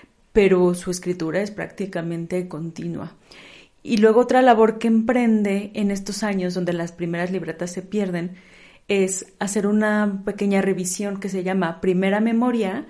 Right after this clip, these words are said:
que es con lo que empieza el libro del cual has hablado, de Diarios de Juventud. Empieza con, con esta...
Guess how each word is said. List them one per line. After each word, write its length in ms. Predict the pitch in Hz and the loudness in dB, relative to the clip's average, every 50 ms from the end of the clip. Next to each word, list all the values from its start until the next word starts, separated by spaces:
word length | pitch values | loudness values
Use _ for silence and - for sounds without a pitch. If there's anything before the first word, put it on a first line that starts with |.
| - - - _ | -16 -20 -14 _
que 80 | - 220 | -2 0
es 100 | 208 208 | 0 2
con 160 | - 220 208 | 2 2 2
lo 120 | 202 202 | 2 2
que 80 | 202 196 | 0 -2
empieza 420 | 196 190 190 196 185 185 202 190 | -2 0 -2 -4 -4 -4 -4 -4
el 80 | 185 185 | -2 -2
libro 240 | 190 185 185 180 175 | -2 0 0 0 0
del 140 | 175 170 - | 0 -2 -4
cual 200 | - 170 165 - | -6 -6 -6 -6
has 140 | 170 - | -6 -6
hablado, 420 | 208 208 262 330 320 247 185 175 190 - | -4 -2 0 0 2 0 -2 -4 -6 -6
de 280 | 185 190 175 170 165 | -6 -4 -4 -4 -4
Diarios 360 | 160 180 190 180 180 190 185 | -2 0 0 0 0 -4 -6
de 80 | 175 175 | -8 -10
Juventud. 500 | 175 - 175 175 180 185 190 233 240 233 - - - - - - - - _ | -10 -8 -6 -6 -6 -6 -6 -6 -8 -8 -10 -14 -20 -20 -20 -20 -20 -12 _
Empieza 360 | - 202 190 208 190 202 208 | -6 -2 0 0 0 0 -2
con, 560 | 208 208 196 190 190 185 185 180 170 170 - - | -2 -2 0 0 0 0 0 -2 -2 -4 -6 -8
con 340 | - 180 175 175 170 180 180 | -6 -6 -4 -2 -2 0 0
esta... 480 | 180 180 185 180 - 190 190 190 190 | 0 -2 -2 -4 -2 0 0 0 0